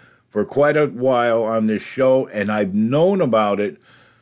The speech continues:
my gosh, at least for twenty-five, thirty years, if not longer. I think longer, actually.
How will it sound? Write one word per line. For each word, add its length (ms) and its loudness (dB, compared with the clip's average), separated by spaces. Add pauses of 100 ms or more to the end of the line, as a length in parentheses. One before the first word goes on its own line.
(720)
my 320 2
gosh, 460 0
at 200 -2
least 340 -2
for 180 -8
twenty-five, 720 -2
thirty 260 0
years, 340 -2
if 160 -8
not 240 -4
longer. 360 -4
I 80 -4
think 260 -8
longer, 400 -6
actually. 440 -16